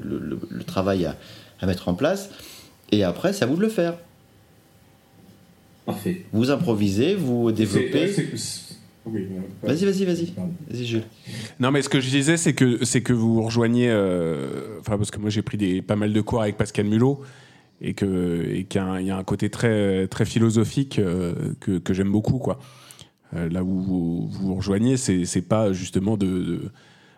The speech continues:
Speaker 3: enfin, c'est vraiment de développer sa personnalité, euh, d'être, euh, paré à peu près à toute situation et
Speaker 1: C'est ça.
Speaker 3: et voilà, et prendre du plaisir sur l'instrument, quoi.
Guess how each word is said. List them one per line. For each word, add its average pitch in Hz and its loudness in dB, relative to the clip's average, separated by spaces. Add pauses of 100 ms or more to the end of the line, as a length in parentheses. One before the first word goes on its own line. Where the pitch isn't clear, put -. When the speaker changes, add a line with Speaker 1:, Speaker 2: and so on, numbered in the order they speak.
Speaker 3:
enfin, 107 0
c'est 104 0
vraiment 104 2
de 117 2
développer 107 2
sa 110 0
personnalité, 110 2
euh, 87 -2
d'être, 95 -4
euh, 90 -2 (720)
paré 107 2
à 101 4
peu 101 0
près - 2
à 104 2
toute - -8
situation 117 0
et 85 -2 (120)
Speaker 1:
C'est 139 -2
ça. 127 -2 (260)
Speaker 3:
et 95 -10
voilà, 131 2
et 147 2
prendre 104 0
du 92 0
plaisir 98 -2
sur 101 -6
l'instrument, 113 -2
quoi. 95 -8